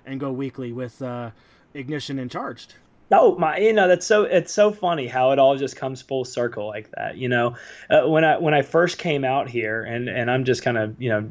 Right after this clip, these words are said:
Speaker 2: jumping around here, but when I first came out here, um, you know, some of the very first shows I did with Rocky Mountain Pro, it, it,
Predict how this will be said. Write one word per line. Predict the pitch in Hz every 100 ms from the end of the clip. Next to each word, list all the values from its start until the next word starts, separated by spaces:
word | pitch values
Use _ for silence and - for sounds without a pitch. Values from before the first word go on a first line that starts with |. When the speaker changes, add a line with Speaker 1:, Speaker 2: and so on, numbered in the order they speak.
| -
Speaker 2:
jumping | 120 135 120 113
around | 110 113 117
here, | 110 110
but | 117
when | 117
I | 113
first | - 170 170
came | - 151 127
out | 123 135
here, | 113 110 104 107 _ - _ -
um, | 110 107 101 101 107 -
you | 131
know, | 113 107
some | - 143
of | 139
the | 123
very | 127 123
first | 120 131 120 -
shows | 123 123 123 117
I | 113 110
did | 110 135 127 104 110 - _ _ -
with | 131 160
Rocky | 127 117 110 117
Mountain | 107 110 110
Pro, | - 117 104 107
it, | - 131 117
it, | 139 -